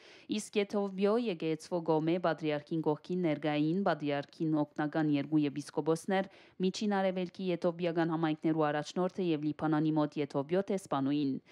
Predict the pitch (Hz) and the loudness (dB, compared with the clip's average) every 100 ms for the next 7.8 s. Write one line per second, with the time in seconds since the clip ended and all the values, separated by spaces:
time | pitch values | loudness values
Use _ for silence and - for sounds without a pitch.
0 | - - - 240 233 240 233 240 220 208 | -20 -20 -4 0 2 2 0 0 -2 0
1 | 220 - - 180 180 175 - 180 180 185 | -2 -2 0 0 0 -6 -8 -10 -4 -2
2 | 196 196 170 - 160 160 160 - 185 170 | 0 0 -2 -2 -4 -2 -2 0 0 2
3 | 151 151 160 165 160 156 151 160 151 151 | 0 0 0 0 0 -2 -2 0 0 -2
4 | 156 156 151 156 - - 170 214 208 156 | 0 0 0 -2 -4 -4 0 0 -2 0
5 | 151 147 160 151 160 165 165 156 147 175 | 0 0 -2 0 0 0 0 0 0 -2
6 | 185 - 226 175 135 139 147 147 - 151 | -4 -2 0 0 -2 -4 -2 -2 -2 -2
7 | 147 147 - 156 160 - 185 196 | 0 -2 -2 -4 -4 -2 -2 -2